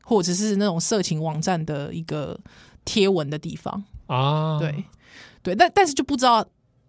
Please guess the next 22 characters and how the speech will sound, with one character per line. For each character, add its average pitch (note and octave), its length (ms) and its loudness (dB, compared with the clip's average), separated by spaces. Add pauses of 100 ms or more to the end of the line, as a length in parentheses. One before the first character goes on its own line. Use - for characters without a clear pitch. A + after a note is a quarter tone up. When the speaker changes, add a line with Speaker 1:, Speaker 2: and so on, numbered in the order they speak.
Speaker 2:
是 G#3 180 0
不 D3 80 2
是 D3 180 0
跟 C3+ 180 0
他 C3 140 0
有 A2 100 -2
关 G#3 80 -2
Speaker 1:
有 G3 140 4
关， F3+ 260 2
Speaker 2:
或 F3 40 -2
什 F#3 100 -4
么？ G3+ 80 -6
Speaker 1:
对， E3+ 220 -4
因 A3 80 0
为 C4 80 2
也 G#3 300 2
许 G#3 160 -2
那 G#3+ 140 -2
时 G#3+ 60 -2
候 G3+ 80 0
就 G3+ 60 -2
是 F#3 420 -4